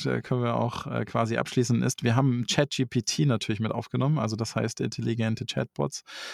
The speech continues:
weil wir gesehen haben, das hat, wird einen riesen Impact einfach auf die Arbeitswelt schon in dreiundzwanzig haben.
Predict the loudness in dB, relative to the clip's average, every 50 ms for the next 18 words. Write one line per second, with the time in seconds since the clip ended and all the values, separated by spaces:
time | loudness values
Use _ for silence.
0 | -14 -6 -2 0 2 2 2 2 4 4 4 6 6 6 4 4 4 2 0 0
1 | -2 -2 -2 0 2 2 0 0 0 -2 0 2 4 2 2 2 0 2 4 4
2 | 4 4 4 2 2 2 4 4 6 6 4 4 4 2 0 0 0 0 0 0
3 | -2 -2 -2 -2 -2 -4 -4 -2 0 0 2 2 2 0 0 2 2 2 2 2
4 | 0 2 2 2 2 2 0 0 0 0 0 0 0 0 0 -2 -4 -2 -2 0
5 | 2 2 2 2